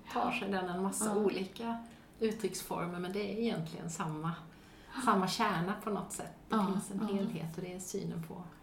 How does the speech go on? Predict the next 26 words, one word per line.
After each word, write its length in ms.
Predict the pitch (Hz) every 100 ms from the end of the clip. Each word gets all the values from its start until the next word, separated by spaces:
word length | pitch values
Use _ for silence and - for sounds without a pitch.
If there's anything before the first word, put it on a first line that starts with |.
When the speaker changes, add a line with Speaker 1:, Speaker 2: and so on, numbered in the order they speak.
| -
Speaker 1:
energi 340 | 180 170 160 190 - - - -
som 180 | - -
Speaker 2:
Precis. 140 | 165 160
Speaker 1:
är 40 | 170
grundläggande, 600 | 170 156 - - - -
alltså. 140 | - -
Speaker 2:
Ja. 60 | 185 - -
Speaker 1:
Ja. 80 | 156 143 151 -
Speaker 2:
Och 160 | 247 254
i 160 | 247
Shibolen 720 | - 247 254 208 175 196 247 262
så 140 | 233
har 200 | 233 175
vi 80 | 170
en 160 | 175
liten 360 | 175 185 185 180
boll, 480 | 165 208 269 247 254
Speaker 1:
Just. 340 | 214 302 - - -
Speaker 2:
en 460 | 214 208 208 196
som 220 | 196 202
är 220 | 190 165 165
tretton 580 | - 196 - - 208
centimeter 840 | - - 185 - 190 170 - - 175
i 260 | 175 175
diameter 680 | 170 170 180 190 - - 202
ungefär. 520 | 220 220 226 - 320